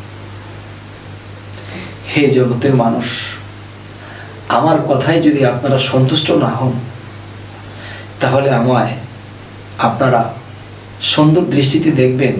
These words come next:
সামনে যেন আপনাদের পছন্দের মতো কথা বলতে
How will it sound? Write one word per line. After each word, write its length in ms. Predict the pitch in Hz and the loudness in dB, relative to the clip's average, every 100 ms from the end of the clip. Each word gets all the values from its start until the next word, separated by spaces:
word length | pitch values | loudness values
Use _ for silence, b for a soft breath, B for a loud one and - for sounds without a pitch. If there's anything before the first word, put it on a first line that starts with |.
| 98 - - B B - | -4 -8 -12 B B 0
সামনে 280 | - 120 131 127 | 2 4 4 4
যেন 140 | 120 113 - - - - - - | 4 2 0 -6 -12 -16 -6 0
আপনাদের 340 | 160 156 151 143 123 | 2 2 2 2 2
পছন্দের 440 | 127 - 185 185 139 | 2 4 6 6 6
মতো 160 | 127 127 131 | 2 0 0
কথা 160 | - 143 | 2 2
বলতে 200 | 127 117 | 2 0